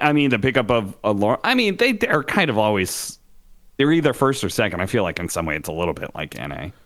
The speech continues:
Uh, maybe there's a little bit tougher, uh, competition, but to be honest, they're kinda like one A, one B,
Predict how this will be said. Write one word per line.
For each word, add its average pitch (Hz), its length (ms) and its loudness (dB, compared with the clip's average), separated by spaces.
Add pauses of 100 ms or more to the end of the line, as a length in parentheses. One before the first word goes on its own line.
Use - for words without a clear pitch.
(300)
Uh, 78 220 -2
maybe 90 220 2
there's 82 240 0
a 85 100 0
little 87 380 2
bit 185 200 0
tougher, 196 680 0 (1040)
uh, 127 520 2
competition, 165 800 0
but 95 380 0
to - 60 -8
be 110 120 2
honest, 98 280 -2
they're 90 200 0
kinda 82 240 -4
like 78 260 -4
one 78 200 -4
A, 76 280 -2 (200)
one 76 200 -6
B, 76 340 -6